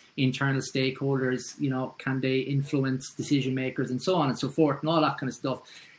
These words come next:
Boils down to me then is going, okay, he's got all of that stuff.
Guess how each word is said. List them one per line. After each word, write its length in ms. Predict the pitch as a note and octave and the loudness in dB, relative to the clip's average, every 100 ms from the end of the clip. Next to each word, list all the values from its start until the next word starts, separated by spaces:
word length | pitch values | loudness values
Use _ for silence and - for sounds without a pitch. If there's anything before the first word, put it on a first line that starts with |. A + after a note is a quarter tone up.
| _ _ _ | _ _ _
Boils 340 | F3+ E3+ D3+ D3 | 6 8 8 6
down 260 | D3 C3+ | 4 4
to 120 | C#3 | 2
me 180 | C#3 C#3 | 2 4
then 240 | B2+ C#3 C3 | 4 2 2
is 140 | A#2+ | 0
going, 140 | C3 | -2
okay, 260 | B2+ - B2 | -2 0 0
he's 140 | B2+ | 0
got 160 | - F3+ | 0 2
all 220 | D3+ B2+ | 4 4
of 60 | A#2+ | 0
that 180 | B2+ - | -2 -4
stuff. 320 | - A#2+ | -6 -6